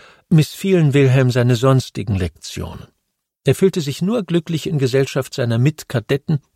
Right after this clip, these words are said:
und Militärausbilder. Nach dem Tod der vielgeliebten Mutter im Jahre achtzehnhundertzehn wurde der von Kameradschaft geprägte Militärdienst für ihn noch wichtiger. Dabei galt Wilhelms Leidenschaft ganz der regulären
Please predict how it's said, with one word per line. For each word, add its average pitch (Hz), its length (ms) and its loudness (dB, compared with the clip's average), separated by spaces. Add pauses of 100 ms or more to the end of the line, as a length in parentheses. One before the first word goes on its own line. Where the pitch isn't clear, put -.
und 117 140 -2
Militärausbilder. 107 1120 -4 (1000)
Nach 147 180 2
dem 156 220 0
Tod 196 300 0
der 147 100 -2
vielgeliebten 143 600 -2
Mutter 170 320 0
im 143 120 -2
Jahre 131 260 2
achtzehnhundertzehn 127 1000 -4 (440)
wurde 147 280 4
der 135 240 4
von 120 260 -4
Kameradschaft 113 800 0
geprägte - 460 -2
Militärdienst 113 1040 -2
für 131 140 -4
ihn 113 160 -2
noch 107 180 -2
wichtiger. 101 460 -8 (920)
Dabei 139 280 4
galt 135 300 2
Wilhelms 120 320 0
Leidenschaft 127 640 -4
ganz 123 340 -2
der 120 200 -2
regulären 127 720 2